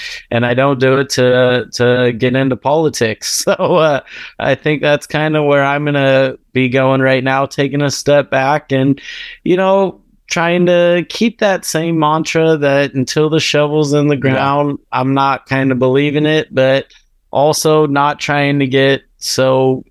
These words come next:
Speaker 1: open that I, I, I fall for it again,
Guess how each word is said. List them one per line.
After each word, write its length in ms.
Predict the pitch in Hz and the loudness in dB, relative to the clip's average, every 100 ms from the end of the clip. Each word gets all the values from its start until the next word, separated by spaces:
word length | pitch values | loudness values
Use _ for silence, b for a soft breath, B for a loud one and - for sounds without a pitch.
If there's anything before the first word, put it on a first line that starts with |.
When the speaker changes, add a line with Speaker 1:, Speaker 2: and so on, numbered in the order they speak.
| _ _ _ - | _ _ _ -4
Speaker 1:
open 480 | 135 135 135 127 127 | 0 0 0 0 2
that 220 | 123 123 | 2 2
I, 140 | 123 117 104 123 | 0 -2 -4 -4
I, 220 | - 117 | -4 -4
I 40 | 117 | -4
fall 320 | - 127 127 | -2 0 0
for 300 | - 123 127 | 2 2 2
it 200 | 123 - | 0 -2
again, 600 | 127 113 123 123 117 113 | -4 0 0 2 0 -2